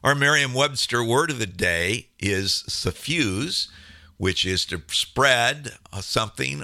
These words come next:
all over something else or fill it either literally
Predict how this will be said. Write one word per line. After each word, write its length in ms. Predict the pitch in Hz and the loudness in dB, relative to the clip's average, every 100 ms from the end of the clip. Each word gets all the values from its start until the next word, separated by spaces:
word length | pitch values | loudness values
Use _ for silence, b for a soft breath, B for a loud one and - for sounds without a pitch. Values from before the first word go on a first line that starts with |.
| - | -2
all 340 | 104 104 107 - | 2 2 2 0
over 380 | 170 208 110 | 0 0 -4
something 480 | 92 95 82 80 - - | -4 -4 -6 -10 -10 -10
else 420 | 76 - - 104 | -8 -6 -6 -4
or 280 | 95 92 B B B | -2 -4 B B B
fill 340 | - 135 180 120 | 0 4 4 2
it 200 | - - _ | -6 -10 _
either 360 | 107 101 95 90 - | -6 -2 0 -2 0
literally 640 | 107 113 104 101 101 | 0 2 0 0 -2